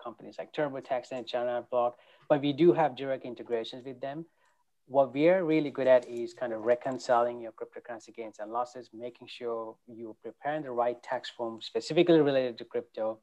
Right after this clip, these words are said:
And, and yeah, so we are, we are responsible for the crypto piece, and then, then you can use one of these other software that I mentioned to actually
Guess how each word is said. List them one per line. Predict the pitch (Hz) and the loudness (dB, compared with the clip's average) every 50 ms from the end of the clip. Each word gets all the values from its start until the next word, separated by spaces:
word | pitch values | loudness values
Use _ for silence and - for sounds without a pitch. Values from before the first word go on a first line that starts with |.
| - | -8
And, | 123 117 110 | -6 -6 -4
and | 113 120 120 | -6 -6 -2
yeah, | 139 127 117 120 | 0 2 2 2
so | - - - 120 | 2 0 -2 -2
we | 120 131 | -2 -2
are, | 131 | -4
we | 123 127 127 131 | -4 -4 -4 -4
are | 127 | -2
responsible | 123 139 - - - 156 151 - 135 135 | -2 -4 -6 -4 -4 -4 -4 -4 -8 -10
for | 123 | -10
the | 117 120 | -10 -8
crypto | - - 151 - - 127 | -4 -4 -4 -4 -6 -14
piece, | 120 _ - 127 120 117 117 117 - - | -14 _ -8 -6 -4 -4 -6 -6 -10 -12
and | 120 113 107 | -12 -8 -6
then, | 113 110 110 110 110 107 113 - _ - | -4 -4 -4 -4 -6 -12 -14 -16 _ -12
then | 117 113 113 | -10 -10 -8
you | 113 117 117 | -8 -8 -8
can | 113 - 113 110 | -8 -10 -12 -10
use | 110 113 110 107 - - | -8 -8 -8 -8 -8 -8
one | 110 107 | -8 -8
of | 104 - | -8 -6
these | - 113 107 113 | -8 -6 -4 -4
other | 110 104 110 | -4 -4 -6
software | 107 - 113 - - - 110 | -8 -8 -10 -8 -8 -8 -8
that | 107 104 110 | -8 -8 -10
I | 107 | -10
mentioned | 104 107 117 127 143 147 - - - 120 110 113 113 - - | -6 -4 -2 -2 -2 -2 -2 -4 -4 -6 -6 -8 -10 -14 -10
to | - 117 110 110 107 - | -6 -6 -4 -2 0 0
actually | 113 - - - 113 113 107 | 0 -2 -4 -8 -10 -8 -10